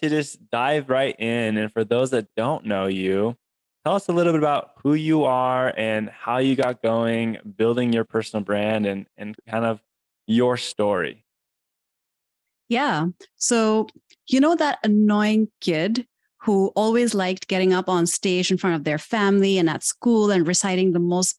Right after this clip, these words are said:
Speaker 2: boring poem ever? So I used to be that annoying kid. But despite this deep love for public speaking,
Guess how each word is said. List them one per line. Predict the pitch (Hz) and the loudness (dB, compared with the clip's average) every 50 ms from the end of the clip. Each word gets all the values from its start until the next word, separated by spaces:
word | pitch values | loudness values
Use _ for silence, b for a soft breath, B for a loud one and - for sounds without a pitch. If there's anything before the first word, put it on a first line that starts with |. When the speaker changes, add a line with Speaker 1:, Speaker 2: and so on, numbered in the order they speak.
| _ - | _ -4
Speaker 2:
boring | 196 196 202 202 196 208 202 - | -2 -2 0 0 0 0 -2 -2
poem | - 196 170 165 165 165 - | -2 0 0 0 0 -2 -2
ever? | - 165 151 165 170 185 233 240 _ _ _ _ B B B B B B B B B | -2 -4 -2 -2 -2 -2 -4 -4 _ _ _ _ B B B B B B B B B
So | - - - - | -10 -10 -8 -6
I | - 214 | -2 0
used | 254 262 277 269 - | 2 4 4 4 2
to | 247 | 2
be | 214 | 2
that | 208 208 202 | 2 2 2
annoying | 196 185 180 180 175 175 170 170 175 - | 2 4 4 4 4 2 2 0 0 -2
kid. | - 185 - - - _ - - _ _ _ _ _ _ _ b b b b _ _ _ _ _ _ - - - 208 175 - - | -4 -4 -4 -4 -10 _ -18 -20 _ _ _ _ _ _ _ b b b b _ _ _ _ _ _ -14 -10 -8 -8 -8 -4 -2
But | 214 202 208 220 - - - - - - - _ _ _ _ - | 0 0 2 0 -2 -2 -4 -6 -8 -8 -8 _ _ _ _ -2
despite | 202 202 - - - 240 233 240 254 269 262 - - - - | -2 -2 -2 -2 -2 -2 0 2 0 0 -2 -4 -10 -8 -2
this | - 196 185 180 | -2 0 0 0
deep | 165 - 214 240 247 - - | 0 2 2 2 2 0 0
love | 220 214 202 196 190 190 190 196 196 | 0 2 2 2 2 2 0 0 -2
for | - - - 180 170 170 165 | -4 -6 -4 -2 -2 -2 -2
public | - - 208 180 180 214 - | -2 -4 -4 -2 -2 -2 -2
speaking, | - - - - 196 185 - - 185 185 180 185 180 185 | -2 -4 -2 0 -2 -2 0 0 0 2 2 4 2 2